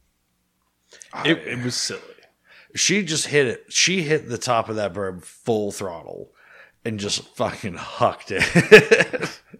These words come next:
Speaker 1: And, uh, she, she got, she knocked the wind out of herself, and that scared her a lot.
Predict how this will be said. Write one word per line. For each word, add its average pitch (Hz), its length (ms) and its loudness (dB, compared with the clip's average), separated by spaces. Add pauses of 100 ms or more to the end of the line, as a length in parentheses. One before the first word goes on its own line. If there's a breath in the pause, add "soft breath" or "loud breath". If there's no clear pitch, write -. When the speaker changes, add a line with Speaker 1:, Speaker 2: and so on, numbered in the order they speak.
(1040 loud breath)
Speaker 1:
And, 143 500 2 (480 loud breath)
uh, 78 680 -2
she, 160 300 2
she 170 180 2
got, 165 220 2
she 160 140 2
knocked 170 260 0
the 139 80 2
wind 120 260 0
out 92 180 0
of 78 80 -10
herself, - 640 -10 (400 soft breath)
and 117 200 -2
that 110 180 -4
scared 87 420 -4
her 50 320 -18 (120)
a 98 80 -2
lot. 82 420 -10